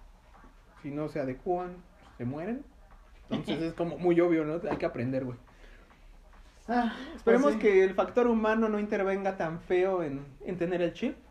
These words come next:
Speaker 1: porque no quiero que un día Zuckerberg me apague el chip y ya no puedes comprar.
Speaker 2: Va a pasar.
Speaker 1: Entonces hay que ver cómo va a evolucionar. No, evolucionar no. Me dijeron que esa palabra no se usa, porque evolución es para bien. Un cambio, güey, un cambio.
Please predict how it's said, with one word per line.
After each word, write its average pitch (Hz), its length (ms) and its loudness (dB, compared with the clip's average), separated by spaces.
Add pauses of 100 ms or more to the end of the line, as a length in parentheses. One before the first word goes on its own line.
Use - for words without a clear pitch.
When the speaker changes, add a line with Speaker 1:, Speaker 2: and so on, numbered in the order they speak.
(140)
Speaker 1:
porque 170 300 -6
no 170 140 -6
quiero 175 260 0
que 175 100 -2
un 170 100 -2
día 160 420 0 (320)
Zuckerberg 151 580 -4
me 156 100 -2
apague 156 300 -2
el 151 120 -6
chip 233 240 -2
y 160 160 -2
ya 160 120 -6
no 175 100 -8
puedes 151 160 -6
comprar. 120 260 -12 (800)
Speaker 2:
Va 226 60 -4
a 226 40 -8
pasar. 220 380 -2 (540)
Speaker 1:
Entonces 175 600 0
hay 175 100 -2
que 180 120 -2
ver 175 200 2
cómo 175 220 0
va 165 60 2
a 165 40 0
evolucionar. 156 520 -4 (200)
No, 190 340 2
evolucionar 190 640 0
no. 185 260 0 (280)
Me 147 180 -6
dijeron 208 340 -4
que 175 120 -2
esa 170 180 -8
palabra 151 340 -4
no 147 120 -10
se - 140 -10
usa, 127 220 -8
porque 123 220 -10
evolución 143 420 -6
es 170 60 -8
para 135 260 -6
bien. 120 360 -4 (160)
Un 196 100 -8
cambio, 151 480 -6
güey, 107 160 -12 (160)
un 175 160 -10
cambio. 139 360 -12